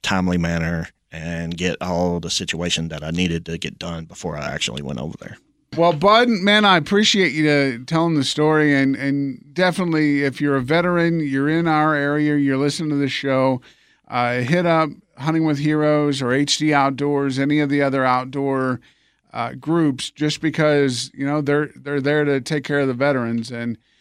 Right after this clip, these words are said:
Speaker 2: you know, we appreciate all that you guys do.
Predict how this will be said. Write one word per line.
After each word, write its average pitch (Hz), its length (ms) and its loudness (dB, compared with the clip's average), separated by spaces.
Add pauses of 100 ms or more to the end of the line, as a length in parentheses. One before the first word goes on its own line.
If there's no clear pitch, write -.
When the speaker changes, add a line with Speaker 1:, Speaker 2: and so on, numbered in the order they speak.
(240)
Speaker 2:
you - 80 -8
know, 120 80 -2
we 135 140 2
appreciate 135 640 0
all 139 200 4
that 127 240 -4
you 62 300 -16
guys 131 320 -2
do. 147 260 -2